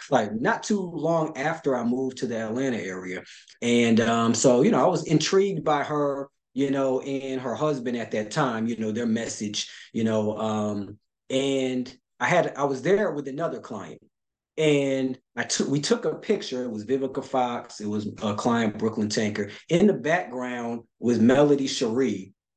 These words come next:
And she's, she's on my website, on the main banner of my website, this picture that was taken six years ago. And a friend that I went to Howard University reached out to me and said, "Hey, you know, I'm working with somebody. I'm a producer on this reality T V show. You know, I have a potential client for you."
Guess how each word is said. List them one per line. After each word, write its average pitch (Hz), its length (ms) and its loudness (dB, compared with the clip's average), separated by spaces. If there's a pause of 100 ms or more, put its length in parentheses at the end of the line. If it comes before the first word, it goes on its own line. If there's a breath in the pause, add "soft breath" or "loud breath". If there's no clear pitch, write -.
And 123 200 0
she's, 127 520 0
she's 127 380 0
on 196 240 4
my 156 140 -2
website, 131 720 -4 (240)
on 135 160 4
the 120 60 4
main 143 360 2
banner 135 340 0
of 117 100 -2
my 117 120 -2
website, 107 580 -4
this - 180 -8
picture 127 280 4
that 110 120 6
was 107 120 2
taken 123 320 0
six - 320 0
years 117 280 -2
ago. 90 400 -6 (300 loud breath)
And 131 260 4
a 113 60 0
friend 185 380 2
that 151 80 2
I 139 60 2
went 139 200 0
to 123 80 -4
Howard 135 340 -2
University 110 840 -6 (100)
reached 117 300 2
out 123 140 6
to 110 60 0
me 107 80 6
and 107 80 4
said, 110 140 2
"Hey, 151 180 4
you 104 140 2
know, 120 100 0
I'm 135 80 0
working 131 320 0
with 113 120 -2
somebody. 120 340 -2
I'm 120 100 0
a 113 60 -6
producer 117 480 -2
on 107 140 0
this 107 280 -4 (540 loud breath)
reality 117 520 0
T 117 220 -2
V 147 80 -2
show. 107 300 -2
You 107 100 -2
know, 107 100 -2
I 104 60 -4
have 107 180 -4
a 104 160 -2
potential 107 440 -4
client 180 340 4
for 101 180 -10
you." - 120 -16